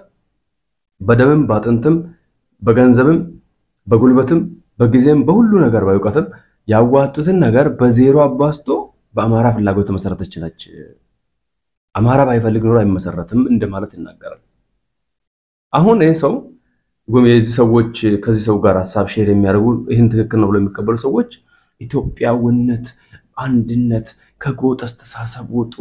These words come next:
ሀገራችንንም ብሎ የሚቆሉ ሸርሙጦች ናቸው። ኢትዮጵያውያን አሁን በኢትዮጵያ ያሉ ብሔሮች ሀገራችንን፣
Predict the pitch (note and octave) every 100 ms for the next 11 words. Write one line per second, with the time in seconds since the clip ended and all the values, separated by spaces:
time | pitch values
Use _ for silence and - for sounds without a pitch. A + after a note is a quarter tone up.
0 | A#2 - _ - A#2 A#2+ A2+ A#2 - C#3+
1 | C#3 B2+ A#2+ A#2 C3 G3+ - - A2+ A#2+
2 | C#3+ - C#3 C#3 E3 A3+ D3+ B2+ A#2+ G#2+
3 | - E2+ - _ _ _ _ _ _ _
4 | _ - D3+ E3 E3+ E3 E3+ F#3 G3 -
5 | - _ _ _ _ - D3 D3+ B2 A#2+
6 | C3 A#2+ B2 C3 F3 F#3 A#2 A#2+ A#2 -
7 | C3+